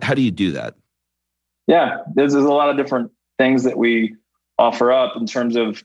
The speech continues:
Speaker 2: conversations, processes, exercises. One of the things I could offer anyone listening right now is something called the brag bank.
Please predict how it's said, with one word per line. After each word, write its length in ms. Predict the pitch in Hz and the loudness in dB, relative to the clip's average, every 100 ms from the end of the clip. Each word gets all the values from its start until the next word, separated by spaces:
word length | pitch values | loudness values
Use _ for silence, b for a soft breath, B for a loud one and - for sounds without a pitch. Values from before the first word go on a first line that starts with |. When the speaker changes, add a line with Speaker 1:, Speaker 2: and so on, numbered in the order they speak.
| _ | _
Speaker 2:
conversations, 1040 | - 123 117 - 135 127 135 123 123 113 - | -2 0 0 0 0 0 -2 0 -2 -2 -2
processes, 800 | 127 123 123 123 123 123 117 120 | 0 2 0 -2 0 -2 -2 0
exercises. 1080 | 123 - 120 - 117 120 123 117 113 - B B - | -2 -2 -4 0 0 0 -2 -4 -4 -10 B B 0
One 140 | 165 | 2
of 60 | 226 | 2
the 80 | 202 | 2
things 240 | 180 143 | 0 0
I 100 | 139 | 0
could 120 | 135 | 2
offer 400 | 131 131 135 123 | 2 0 -2 -2
anyone 320 | 131 151 131 123 | 0 0 -2 -2
listening 300 | 127 135 120 | -4 -2 0
right 180 | 113 | 0
now 260 | 113 117 113 | 0 -2 -2
is 120 | 110 | -2
something 240 | 131 123 123 | 0 0 2
called 180 | 131 | 2
the 60 | 113 | 0
brag 400 | 107 120 127 - | 2 2 2 0
bank. 300 | 113 104 | -2 -4